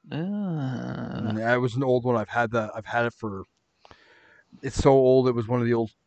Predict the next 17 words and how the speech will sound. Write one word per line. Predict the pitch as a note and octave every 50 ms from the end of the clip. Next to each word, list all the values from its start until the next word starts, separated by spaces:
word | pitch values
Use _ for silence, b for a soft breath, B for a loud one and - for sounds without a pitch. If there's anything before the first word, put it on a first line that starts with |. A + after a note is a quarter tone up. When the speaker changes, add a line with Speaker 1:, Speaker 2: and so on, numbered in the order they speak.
| _ -
Speaker 2:
It's | A#2 - -
the | - B2+
old | A#2 A2 -
Forge | - B2+ B2 A#2+ G#2 A2
World | A2+ A#2 A2 G#2
one | A2 A2 A2 A2
where | G#2+
the | G2+ G2
tracks | - - - A#2 A2+ - - -
were | A2
still | G2+ - - - B2 A2+ A2 G#2+ G2 - _ _ _ _ -
not | A2 A2 A2 G#2 - -
part | - - A2+ A2+ A#2
of | A#2
it, | C3+ C#3+ - - - _ _ _ B B B B B B B B B B B B B B B _ _ _ - -
and | C2+ F2 G2+ G2 G2 G2+ G2+ G2+ G#2 G#2 G#2 G#2+ G#2+ G#2+ G#2+ A2 G#2+ G#2+ G#2+ G#2+ G#2+ G#2+ G2
it | F#2 F2 G#2